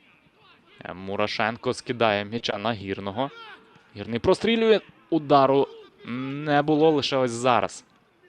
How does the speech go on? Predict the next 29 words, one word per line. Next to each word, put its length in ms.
у 140
представників, 800
е, 320
футбольного 300
клубу 240
«Епіцентр», 560
у 220
місцевої 440
влади 340
Кам'янця-Подільського. 920
Тут 180
хороша 480
атака 380
від 140
Буковини, 480
але 160
м'яч 300
не 200
доходить 460
до 120
Арсенія 600
Кілєвого. 680
І 20
тим 160
часом 320
розігрують 440
м'яча 380
буковинці. 680
Кілєвий, 920